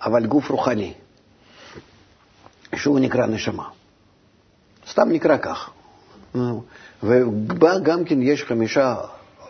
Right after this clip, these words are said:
חושים, הם נקראים כתר, חוכמה, בינה, זרע, אנפין, מלכות, או אתה יכול לקרוא אותם גם כן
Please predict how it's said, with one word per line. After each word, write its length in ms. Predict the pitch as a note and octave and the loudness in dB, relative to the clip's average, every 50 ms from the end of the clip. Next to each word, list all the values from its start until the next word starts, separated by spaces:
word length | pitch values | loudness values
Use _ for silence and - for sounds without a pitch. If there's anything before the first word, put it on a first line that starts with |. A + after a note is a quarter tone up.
| - - - - - | -20 -20 -20 -20 -18
חושים, 520 | - - G2 - - A#2 A#2+ C3 D#3 A#3 - - - - - _ - - - - - _ | -12 -12 -10 -4 0 2 2 2 0 -2 -6 -12 -20 -20 -20 _ -20 -20 -20 -20 -6 _
הם 140 | D3+ C#3+ C#3 | -2 0 0
נקראים 380 | C3+ A#2+ B2+ C3+ B2+ B2 A2+ | 0 0 2 2 2 2 0
כתר, 320 | G#2 - C3 A#2+ - G#2+ F#2+ | 0 0 -2 -2 0 -2 -4
חוכמה, 340 | G2 F#2+ F2+ G#2+ A2 G#2+ | -4 -6 -4 -2 -2 -2
בינה, 260 | F#2+ F#2+ G2+ G2+ G2+ F2 | -2 -2 -4 -4 -4 -4
זרע, 220 | F2+ G2 G2 G2 | -2 -2 -2 -2
אנפין, 260 | F#2 F2 F2+ F2 F2+ | -4 -6 -8 -8 -8
מלכות, 440 | F2 F2 E2+ - - A#2 C3+ - - - - | -6 -8 -10 -8 -6 -6 -6 -6 -8 -12 -2
או 260 | - F#3 G3+ F#3 D#3 | 2 2 4 4 4
אתה 160 | A#2+ - B2+ | 2 2 0
יכול 260 | A#2+ A2+ G#2+ - B2+ A#2 | 0 0 0 0 0 0
לקרוא 280 | A2+ G2+ A#2+ B2 A#2 | 0 0 0 0 0
אותם 240 | A#2 G#2+ A#2 A2+ A#2 | 2 0 0 -2 2
גם 220 | A2+ C3+ C3 B2 | 2 2 2 2
כן 140 | G#2+ A2 G2 | 0 -4 -4